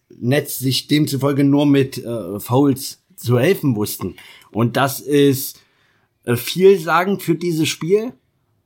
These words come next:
Und natürlich war das Momentum dann schlussendlich bei den Bucks, aber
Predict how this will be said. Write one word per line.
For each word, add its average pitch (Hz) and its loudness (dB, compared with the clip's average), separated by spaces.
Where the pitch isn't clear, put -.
Und 165 0
natürlich 147 2
war 139 2
das 131 -2
Momentum 143 4
dann 131 2
schlussendlich 127 0
bei 123 0
den 117 -2
Bucks, - -6
aber 110 0